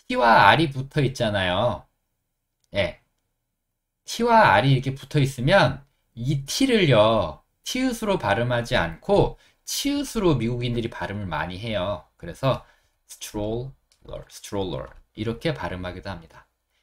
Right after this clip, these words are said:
T와 R이 붙어 있다면 이 T를 치읓으로, 예, 발음하는 경향이 많다. 스트롤러, 스트롤러 이렇게 발음하시면 돼요. 예.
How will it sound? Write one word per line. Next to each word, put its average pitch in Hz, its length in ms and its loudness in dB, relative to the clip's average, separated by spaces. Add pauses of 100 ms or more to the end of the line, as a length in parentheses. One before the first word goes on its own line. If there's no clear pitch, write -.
(220)
T와 185 480 6
R이 120 180 0
붙어 131 300 -4
있다면 107 680 0 (840)
이 107 200 -10
T를 185 540 0 (960)
치읓으로, - 720 -6 (500)
예, 90 280 -8
발음하는 92 420 -6
경향이 85 420 -6
많다. 87 480 -8
스트롤러, 98 680 -2
스트롤러 101 680 -6
이렇게 90 420 -10
발음하시면 87 680 -16
돼요. - 180 -20 (840)
예. - 140 -20